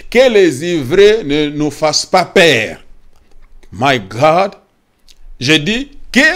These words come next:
l-, les ivres ne nous fassent pas peur. Le diable les a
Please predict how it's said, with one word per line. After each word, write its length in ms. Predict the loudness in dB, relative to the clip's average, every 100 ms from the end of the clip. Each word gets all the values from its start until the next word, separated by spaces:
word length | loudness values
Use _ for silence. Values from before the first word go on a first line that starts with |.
| -2
l-, 240 | -2 -2 -2
les 360 | -2 -2 -2
ivres 400 | -6 0 2 2
ne 120 | -2 -4
nous 140 | -4
fassent 300 | -4 -4 -4
pas 360 | -2 -2 -2 -2
peur. 380 | 2 2 0 -8 -18 _ _ _ _ _ _ _ _ _
Le 140 | -4 -4
diable 380 | 0 2 2 0
les 140 | 0
a 180 | -2